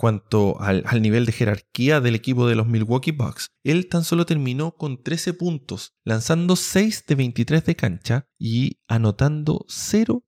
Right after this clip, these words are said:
triples en cinco intentos. Por su parte, Jrue Holiday tuvo diecisiete puntos, lanzando siete de diecinueve de campo.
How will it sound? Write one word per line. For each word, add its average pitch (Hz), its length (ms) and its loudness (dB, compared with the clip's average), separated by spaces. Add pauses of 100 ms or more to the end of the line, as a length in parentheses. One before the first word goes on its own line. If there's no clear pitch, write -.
(120)
triples 202 480 2
en 123 160 0
cinco 147 260 -4
intentos. 131 560 -2 (140)
Por 110 100 2
su 113 200 -4
parte, - 460 0
Jrue 117 320 4
Holiday 131 560 2 (220)
tuvo 127 240 4
diecisiete 151 540 0
puntos, 160 580 0 (220)
lanzando 143 560 0
siete 165 340 0
de 175 60 4
diecinueve 143 400 2
de 135 120 0
campo. 110 480 0